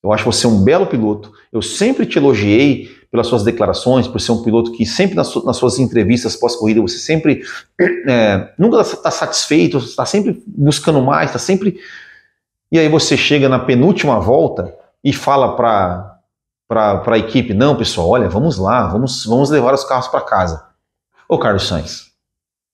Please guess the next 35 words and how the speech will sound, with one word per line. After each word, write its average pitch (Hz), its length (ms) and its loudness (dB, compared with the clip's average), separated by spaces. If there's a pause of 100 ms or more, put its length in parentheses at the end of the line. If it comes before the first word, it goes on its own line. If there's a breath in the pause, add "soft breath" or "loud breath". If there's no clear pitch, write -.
(380)
de 120 140 4
você 202 440 2
eu 190 60 6
não 208 60 2
esperava 185 420 2
isso, 123 240 2
Carlos 85 240 -6
Sainz. - 400 -16
De 107 280 0
você 381 680 2
eu 170 180 4
não 165 300 4
esperava 185 440 2
isso, 92 240 -2
Carlos 82 280 -4
Sainz. 78 340 -10 (340 loud breath)
Então, 151 320 2
ó, 117 360 0
ó, 107 340 0
isso 127 180 -4
aqui, 170 240 0
ó. 104 280 0 (180 loud breath)
Então, - 280 -4 (280 loud breath)
por 190 160 2
isso 240 480 0 (540 loud breath)
que 156 80 -4
você 165 180 2
vai 175 100 6
levar 170 180 2
uma 180 120 2
nota 180 220 -4
nove. 107 500 -2 (220)
Uma 135 160 -2
nota 202 180 -2
nove, 127 560 2